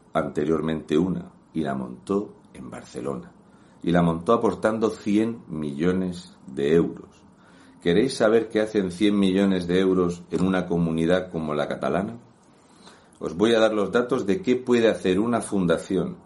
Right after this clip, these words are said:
con lobbies de presión, con holding de empresas que manipulan la justicia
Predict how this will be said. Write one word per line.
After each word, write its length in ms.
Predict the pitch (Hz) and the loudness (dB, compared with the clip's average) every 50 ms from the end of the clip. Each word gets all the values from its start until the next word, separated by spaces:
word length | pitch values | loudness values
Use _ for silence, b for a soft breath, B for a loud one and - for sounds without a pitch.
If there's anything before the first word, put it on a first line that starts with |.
| - _ - | -20 _ -2
con 280 | 82 82 82 85 85 | 0 0 2 4 4
lobbies 340 | 101 117 117 127 120 120 92 | 4 4 4 4 0 -2 -2
de 100 | 92 87 | -2 -2
presión, 560 | 87 - - - - - 95 95 85 82 87 | 0 -2 -4 -4 -4 -2 0 0 0 -2 -4
con 240 | - - 85 82 78 | -6 -6 -6 -6 -6
holding 500 | 73 - - 113 113 113 113 120 113 110 | -6 -2 0 0 0 0 -2 -4 -2 0
de 80 | 95 85 | 0 0
empresas 580 | 76 76 76 71 - - 110 110 - 120 110 - | 0 0 -4 -4 -2 -2 -2 0 -2 -4 -6 -6
que 120 | - 87 | -6 -4
manipulan 720 | 82 80 76 80 78 78 - 101 110 110 113 110 113 110 B B B B B B | -2 -2 -2 -4 -6 -6 -2 0 2 2 2 2 0 -2 B B B B B B
la 140 | - 73 76 | -6 -6 -6
justicia 760 | - - 80 - - - 110 107 104 - - 117 117 117 117 | -4 -6 -8 -10 -6 -4 -4 -4 -4 -4 0 2 2 2 0